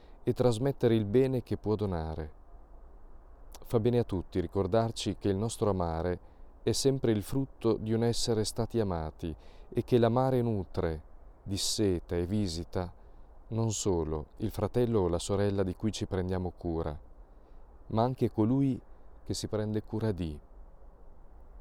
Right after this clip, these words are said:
Quando amiamo, sentiamo che siamo utili, preziosi per qualcuno. Disseta e allarga il cuore vedere il sorriso di una persona malata a cui abbiamo fatto visita,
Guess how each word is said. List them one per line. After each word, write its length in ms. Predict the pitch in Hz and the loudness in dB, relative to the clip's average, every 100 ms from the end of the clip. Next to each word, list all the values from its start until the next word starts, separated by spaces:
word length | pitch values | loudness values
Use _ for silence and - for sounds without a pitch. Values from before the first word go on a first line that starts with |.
| - - - - - - - | -16 -18 -18 -18 -16 -16 -8
Quando 300 | - 120 123 | 2 2 4
amiamo, 540 | 107 98 87 78 80 82 - - - - - - | 4 4 0 -2 -6 -8 -12 -20 -20 -20 -18 -10
sentiamo 520 | - 113 104 117 107 | -2 -2 2 2 2
che 120 | 101 | -2
siamo 280 | - 104 98 | -2 -2 0
utili, 540 | 104 95 - 78 78 76 - - - | 0 -2 -4 -4 -6 -8 -16 -18 -6
preziosi 600 | 92 92 - 107 101 101 | -4 -2 -2 0 0 0
per 240 | - 90 | -2 -2
qualcuno. 760 | - 92 87 - 90 82 80 78 - - - - - - - - | 0 -2 -2 -4 -2 -2 -6 -8 -16 -20 -20 -20 -20 -20 -18 -16
Disseta 580 | - 110 120 - 139 135 | -6 0 2 2 2 4
e 20 | |
allarga 380 | 120 117 123 110 | 4 6 2 2
il 200 | 113 107 | 2 0
cuore 380 | - 92 82 87 | 0 2 4 2
vedere 520 | 92 95 113 107 95 - - - | 2 2 4 4 2 -2 -20 -6
il 80 | 113 | -2
sorriso 460 | - 123 113 131 120 | 2 2 4 2 2
di 80 | 104 | 2
una 140 | 104 | 0
persona 480 | - 104 101 120 113 | 0 0 2 0 2
malata 500 | 101 95 104 117 113 | 0 0 0 -2 -4
a 40 | |
cui 220 | - 104 95 | -2 0 0
abbiamo 300 | 85 92 87 | 0 -2 -2
fatto 300 | 104 98 98 | -4 -4 -4
visita, 580 | 87 73 76 - 78 | -4 -4 -8 -8 -8